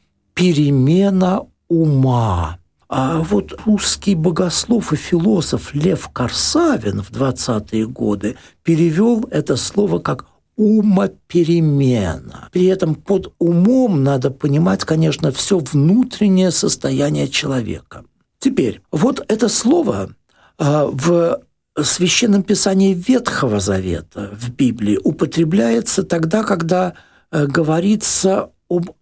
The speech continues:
обращении назад. То есть надо вернуться к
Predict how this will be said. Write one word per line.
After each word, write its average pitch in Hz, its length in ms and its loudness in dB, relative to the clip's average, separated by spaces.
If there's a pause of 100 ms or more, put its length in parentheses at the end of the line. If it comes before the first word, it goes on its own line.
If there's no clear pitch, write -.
обращении 185 1400 2
назад. 175 800 0 (600)
То 139 100 0
есть 131 120 -4 (180)
надо 170 280 2
вернуться 185 1300 2
к - 220 -10